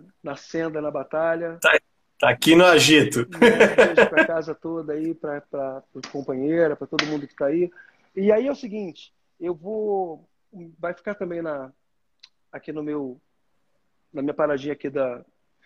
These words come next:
Speaker 1: Instagram. Então, quem quiser ficar voltando essa entrevista vai ter. E é, vamos falar
Speaker 2: Show.
Speaker 1: com a Maíra.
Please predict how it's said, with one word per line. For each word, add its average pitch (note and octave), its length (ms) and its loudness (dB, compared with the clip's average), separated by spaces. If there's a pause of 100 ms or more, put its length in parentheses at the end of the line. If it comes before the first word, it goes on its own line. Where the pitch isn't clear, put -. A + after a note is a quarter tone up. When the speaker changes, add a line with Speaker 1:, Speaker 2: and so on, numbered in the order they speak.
(240)
Speaker 1:
Instagram. C#3 420 -4
Então, C3 220 -10
quem C3+ 140 -10
quiser C#3+ 420 0
ficar C#3 420 -2
voltando D3 500 -4
essa C#3 160 -8
entrevista D3 480 -6
vai D#3 140 -2
ter. F3+ 340 0 (840)
E F3 160 0
é, D3+ 60 2
vamos E3+ 220 -6
falar D#3 160 0
Speaker 2:
Show. C3 120 4
Speaker 1:
com A2+ 100 4
a - 20 -4
Maíra. D#3 200 -4